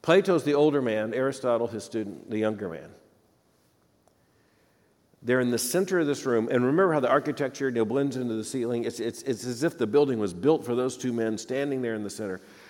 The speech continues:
But their hands tell a story. In both figures, Aristotle and Plato, the figure is in the, the left hand carrying his most famous book,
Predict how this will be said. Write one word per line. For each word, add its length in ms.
But 280
their 120
hands 640
tell 260
a 40
story. 520
In 280
both 460
figures, 760
Aristotle 640
and 120
Plato, 640
the 640
figure 500
is 300
in 300
the, 360
the 140
left 260
hand 380
carrying 420
his 160
most 260
famous 320
book, 440